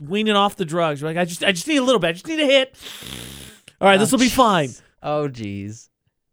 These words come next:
Speaker 1: And then you'll be like, "All right, actually, I hate this," and you'll change the font, and then you'll change this, and then you'll change the other colors.
Speaker 2: So is the colors not right now?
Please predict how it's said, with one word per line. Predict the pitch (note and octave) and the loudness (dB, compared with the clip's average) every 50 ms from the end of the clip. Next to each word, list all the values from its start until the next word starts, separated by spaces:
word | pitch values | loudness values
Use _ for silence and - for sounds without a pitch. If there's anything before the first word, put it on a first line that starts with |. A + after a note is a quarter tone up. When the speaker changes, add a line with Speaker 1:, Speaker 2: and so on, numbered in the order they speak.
| _ _ _ _ _ _ _ _ _ - | _ _ _ _ _ _ _ _ _ -10
Speaker 1:
And | C#3 C#3+ | -6 -4
then | D#3 E3 E3+ | -4 -4 -4
you'll | E3+ E3 | -4 -2
be | E3 E3+ | -2 0
like, | D#3 D3+ D3+ | 0 0 0
"All | E3 | 0
right, | D#3+ D#3 D#3 D#3 - | 0 0 0 0 -2
actually, | D#3+ D3+ D3+ - - D#3 D3 | -4 -4 -4 -4 -4 -4 -2
I | C#3+ C3 | -2 -2
hate | C3 C3+ C3+ C3 - | -2 -4 -4 -4 -6
this," | - A#2 A2 - | -10 -12 -12 -12
and | B2+ | -12
you'll | A#2 A#2 | -12 -12
change | - - C#3+ C#3 C3 A2 | -10 -8 -8 -8 -8 -10
the | - B2+ | -12 -14
font, | - - B2+ A#2 G#2+ G#2+ G2 | -10 -10 -8 -8 -10 -12 -14
and | G#2+ A2 | -14 -14
then | A#2 B2 | -14 -12
you'll | B2+ B2+ | -12 -14
change | - - C#3 C3+ B2+ | -12 -10 -10 -10 -10
this, | A#2 B2+ A#2 | -12 -14 -16
and | - B2 | -16 -14
then | B2+ | -14
you'll | B2+ C3 | -12 -12
change | B2+ D3 D3 C#3+ C3+ A#2 | -10 -10 -10 -10 -10 -8
the | C3+ C#3 | -8 -6
other | C3+ B2 A#2+ | -6 -6 -8
colors. | A2 - - | -10 -6 -4
Speaker 2:
So | F3 F3+ | -2 0
is | F3+ E3 D3 | 0 0 -2
the | D#3+ D3 | -4 -2
colors | - E3+ E3+ E3+ F3 E3+ E3 | 0 0 0 2 0 0 0
not | F3 E3+ E3+ E3 | 0 0 0 0
right | D3+ D#3 D#3+ E3+ D#3 | 0 0 -2 -2 -2
now? | D#3 D#3 E3 E3+ E3 D3+ | -2 -4 -4 -4 -8 -12